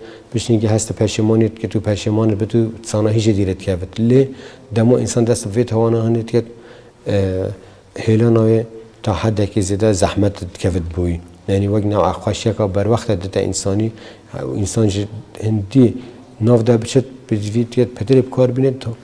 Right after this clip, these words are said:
تا کو بشد خواهی دیر بیاخد. حتی البته اگر هندی دو ماهی که گره کسی تنه دینت بنده ده، گره خواه انتحارت کن، گره جی فعلی توانید گره که مسترد بن. یعنی هندک اف مروید اوان توانا انجام بدن،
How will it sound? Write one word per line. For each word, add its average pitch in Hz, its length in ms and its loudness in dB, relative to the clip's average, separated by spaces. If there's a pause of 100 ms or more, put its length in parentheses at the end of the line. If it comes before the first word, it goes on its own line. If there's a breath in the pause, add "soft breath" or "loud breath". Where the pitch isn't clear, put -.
(140)
تا 117 120 -2
کو 110 160 -10
بشد 123 340 0 (420 loud breath)
خواهی 151 320 6
دیر 127 140 4
بیاخد. 95 320 0
حتی 165 240 -2
البته 135 260 0
اگر 117 280 0
هندی 117 280 0
دو 101 140 -4
ماهی 104 200 0
که 104 100 -4
گره 104 200 4
کسی - 280 -6
تنه 98 300 -4
دینت 101 400 0
بنده 101 320 -4
ده، 101 220 -2 (420 loud breath)
گره 98 160 0
خواه 95 200 -4
انتحارت 113 580 0
کن، 135 160 -2 (440 loud breath)
گره 135 260 6
جی 120 120 0
فعلی 131 300 2
توانید 123 360 2
گره 123 180 6
که 104 60 0
مسترد 95 460 0
بن. 80 120 -2 (160)
یعنی 104 180 0
هندک 117 280 0
اف 98 140 -4
مروید 107 380 -2
اوان 104 220 -2
توانا 101 360 0
انجام 101 360 -2
بدن، 98 260 -4